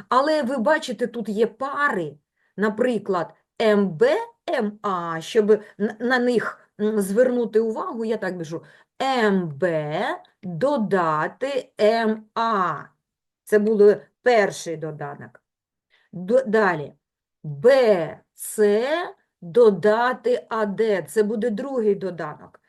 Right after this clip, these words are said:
нашої суми. Плюс, і тепер от этот стовпчик. С, е, С Н.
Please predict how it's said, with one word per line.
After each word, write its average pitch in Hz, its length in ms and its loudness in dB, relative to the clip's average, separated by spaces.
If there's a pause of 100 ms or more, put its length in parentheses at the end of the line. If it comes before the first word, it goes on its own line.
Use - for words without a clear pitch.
нашої 175 500 -2
суми. 170 520 -2 (580)
Плюс, 254 760 -2
і 254 120 -6
тепер 226 360 2
от 220 160 0
этот 208 220 0
стовпчик. - 840 -4 (360)
С, - 280 -14 (1040)
е, 151 560 -8
С - 240 -12 (1080)
Н. 220 600 -2